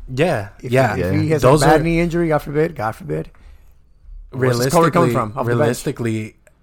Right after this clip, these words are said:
Speaker 1: Fournier and, and, and Terrence Ross are our scorers, right?
Speaker 2: Yeah.
Speaker 1: Those are our shooters. So if those guys were gone, you know, it's gonna be a lot more difficult. You're gonna, if Evan wasn't there and there, and T Ross wasn't there, I'll, I'll say you'll miss the Euro Bros.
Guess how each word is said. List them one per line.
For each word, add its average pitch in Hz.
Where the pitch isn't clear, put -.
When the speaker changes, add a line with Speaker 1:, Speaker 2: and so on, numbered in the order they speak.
Speaker 1:
Fournier 120
and, 110
and, 110
and 107
Terrence 113
Ross 120
are 113
our 104
scorers, 107
right? 104
Speaker 2:
Yeah. 101
Speaker 1:
Those 110
are 113
our 107
shooters. 120
So 113
if 104
those 131
guys 135
were 110
gone, 110
you 117
know, 107
it's 110
gonna 123
be 113
a 110
lot 120
more 120
difficult. 113
You're 113
gonna, 120
if 120
Evan 143
wasn't 143
there 143
and 117
there, 117
and 107
T 131
Ross 131
wasn't 131
there, 143
I'll, 110
I'll 113
say 127
you'll 110
miss 110
the 117
Euro 110
Bros. 104